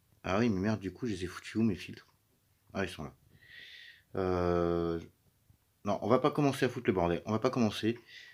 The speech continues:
Je vais ranger, là, tout de suite. Parce qu'autrement,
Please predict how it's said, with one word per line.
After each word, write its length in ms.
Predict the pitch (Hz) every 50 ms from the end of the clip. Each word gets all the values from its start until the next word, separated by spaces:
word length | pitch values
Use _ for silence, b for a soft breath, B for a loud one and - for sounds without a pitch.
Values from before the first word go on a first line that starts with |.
| B B B _ _ _ _ _ _ _ _ -
Je 120 | 104 92
vais 80 | 113 123
ranger, 300 | 113 117 117 92 92 80
là, 140 | 76 85 -
tout 140 | - - 135
de 60 | -
suite. 400 | - - 123 120 - - - - _ _ _ _ _ _ _ _ _ _ _ _ _ _ _ _ _ _ _ _ _ _ _ _ _ _ _ _ _ _ _ _ _ _ _ _ _ _ _ _ _ _ _ _ _ _ -
Parce 120 | 107 -
qu'autrement, 720 | - 117 113 - - 113 107 107 107 110 117 113 -